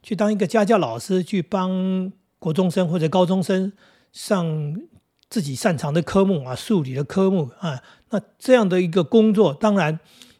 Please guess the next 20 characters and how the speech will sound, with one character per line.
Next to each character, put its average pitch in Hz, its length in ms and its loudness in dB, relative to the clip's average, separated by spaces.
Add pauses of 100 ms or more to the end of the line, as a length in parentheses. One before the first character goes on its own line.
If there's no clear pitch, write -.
也 147 100 -4
是 160 120 -4
part 196 200 0
time 185 180 0
式 180 200 -2
的 143 120 -4
东 151 220 -2
西， 180 340 -4 (320)
呃， 147 200 -8
也 165 140 0
许 156 120 -4
运 180 180 0
用， 180 500 -2
运 196 180 0
用 175 160 0
到 180 100 0
的 147 80 -4
是 156 140 -4
假 147 320 0
日 165 240 0